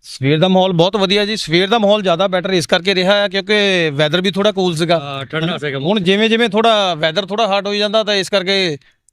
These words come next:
Speaker 1: ਥੋੜੀ ਜਿਹੀ ਲੋਕਾਂ ਦਾ ਵੀ ਇੰਟਰਸਟ ਥੋੜਾ ਹੁਣ
Speaker 2: ਧੁੱਪ
Speaker 1: ਥੋੜਾ ਜਿਹਾ ਘਟੇਗਾ। ਹਾਂ,
Speaker 2: ਤੋਂ
Speaker 1: ਧੁੱਪ,
Speaker 2: ਬਾਅਦ
Speaker 1: ਧੁੱਪ ਤੋਂ ਬਾਅਦ, ਧੁੱਪ ਤੋਂ ਬਾਅਦ ਸ਼ਾਮ ਨੂੰ ਦੋ ਢਾਈ ਵਜੇ ਤੋਂ ਬਾਅਦ ਫਿਰ,
Speaker 2: ਫਿਰ,
Speaker 1: ਕਿਉਂਕਿ
Speaker 2: ਫਿਰ।
Speaker 1: ਸਵੇਰ ਦਾ ਬਹੁਤ ਵਧੀਆ ਰਿਹਾ ਜੀ ਸਾਰਾ।
Speaker 2: ਠੀਕ ਹੈ ਜੀ।
Speaker 1: ਹਾਂਜੀ।
Speaker 2: ਕਿੰਨੀ ਕੁ ਵੋਟ ਭੁਗ ਚੁੱਕੀ ਤੁਹਾਡੇ ਵੱਲੋਂ?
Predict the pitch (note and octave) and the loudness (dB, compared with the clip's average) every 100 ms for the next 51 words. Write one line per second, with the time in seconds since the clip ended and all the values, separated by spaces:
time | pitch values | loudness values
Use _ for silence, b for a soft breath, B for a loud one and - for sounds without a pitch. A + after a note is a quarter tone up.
0 | _ - F#3+ G#3 G3+ G3 E3+ D3 D#3 F3+ | _ 2 2 4 2 2 2 0 -2 0
1 | F#3 F#3+ G3+ F#3+ F3 E3+ E3 F3 C#3 F#3 | 0 0 0 0 -2 -2 0 0 2 2
2 | G3 F3+ F3+ D#3+ C3+ C#3 _ _ _ _ | 2 2 2 0 -4 -12 _ _ _ _
3 | _ b b _ - F3+ G3+ G3 F3+ G3 | _ b b _ 0 2 2 2 2 2
4 | E3+ D#3 D3 A3 G#3 G3+ G#3+ F3+ G#3 F#3 | 2 2 0 -2 -2 -2 -2 -2 -4 -4
5 | D#3+ E3 G#3+ F#3 A3+ G3+ A3 G#3+ G3 F#3+ | -4 -2 -2 0 -2 0 -2 -2 -4 -4
6 | G#3 G#3 G3 F#3+ E3 F3+ G3 F3+ F#3 F#3+ | -6 -6 -4 -4 -4 -4 -4 -2 -2 0
7 | F#3 D3 - _ D3+ F3 F#3 A3+ - F#3 | -2 -4 -10 _ -10 -4 0 0 0 0
8 | G3+ G#3+ G3+ G#3+ F3 F#3 G#3 E3 D3+ C3 | 0 0 0 -4 -4 -2 -2 -2 -6 -8
9 | C#3 C3+ B2 A#2 G#2+ B2 C3+ F3 G#3+ A#3 | -12 -12 -14 -14 -14 -12 -8 -6 -4 -6
10 | A#3+ A3+ A3 G#3+ F3+ E3+ E3+ E3+ E3+ D3+ | -2 0 0 -2 -4 -6 -6 -2 -2 -2
11 | C#3+ C3+ | -2 -4